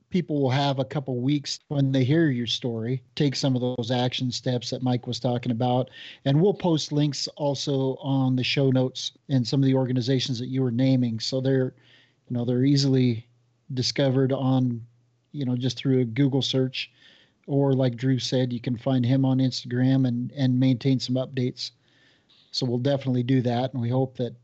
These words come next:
people will take some of those actions and, and let some people know,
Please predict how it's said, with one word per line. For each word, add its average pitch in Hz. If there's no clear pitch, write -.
people 135
will 127
take 127
some 127
of 120
those 123
actions 127
and, 117
and 131
let 123
some 131
people 131
know, 123